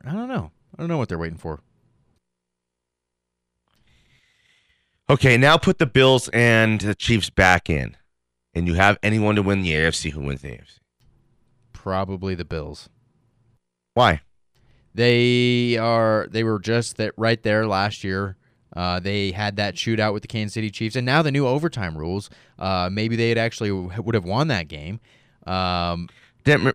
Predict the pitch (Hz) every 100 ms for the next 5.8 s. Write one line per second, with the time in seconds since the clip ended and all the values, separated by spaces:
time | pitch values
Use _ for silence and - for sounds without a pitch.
0 | - 143 202 240 247 147 113 104 95 -
1 | - 104 98 90 90 101 98 95 92 85
2 | 123 127 160 104 - 147 - _ _ _
3 | _ _ _ _ _ _ - 135 175 170
4 | 117 113 113 - 107 92 - - 95 98
5 | - 110 110 110 107 - 113 120